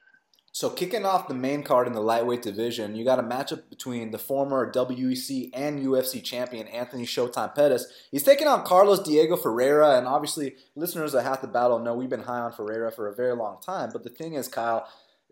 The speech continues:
I, I like betting this guy at big dog odds, you know, plus two sixty-five against Olivier Aubin Mercier. You saw the odds in some,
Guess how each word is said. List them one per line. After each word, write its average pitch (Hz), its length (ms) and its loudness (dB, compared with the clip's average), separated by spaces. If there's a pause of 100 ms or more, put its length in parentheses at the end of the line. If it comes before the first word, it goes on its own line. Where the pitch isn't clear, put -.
(340)
I, 135 80 -12 (140)
I 151 80 4
like 180 260 6
betting 170 240 -2
this 165 120 -4
guy 165 300 4
at 143 340 4
big 180 280 2
dog 165 280 4
odds, 170 280 4
you 135 80 -8
know, 135 100 0
plus 156 320 0
two 151 160 -4
sixty-five 135 720 -2
against 127 240 -6
Olivier 127 440 -2
Aubin 120 380 0
Mercier. 117 360 -6
You 117 140 -8
saw 135 300 2
the 131 140 0
odds 127 320 0
in - 60 -14
some, - 280 -8